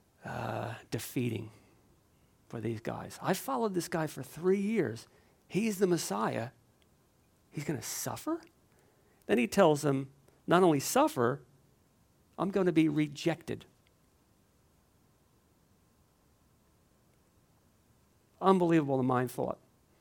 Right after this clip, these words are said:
of the, of the twelve disciples. Then he says, "I must be killed." <laughs> Oh, wow.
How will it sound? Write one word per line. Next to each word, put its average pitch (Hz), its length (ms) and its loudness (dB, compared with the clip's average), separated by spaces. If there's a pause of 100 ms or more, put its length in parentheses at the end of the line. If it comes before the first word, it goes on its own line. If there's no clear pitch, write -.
(420)
of 113 100 -6
the, 123 100 0 (100)
of 127 160 -4
the 113 80 -8
twelve 123 440 -2 (380)
disciples. 120 640 -6 (1300)
Then 180 100 8
he 214 120 6
says, 175 680 6 (1040)
"I 151 220 8
must 170 880 2 (320)
be 139 440 0 (420)
killed." - 600 -6 (1600)
<laughs> - 40 -16 (1600)
Oh, 143 180 2
wow. 123 420 -2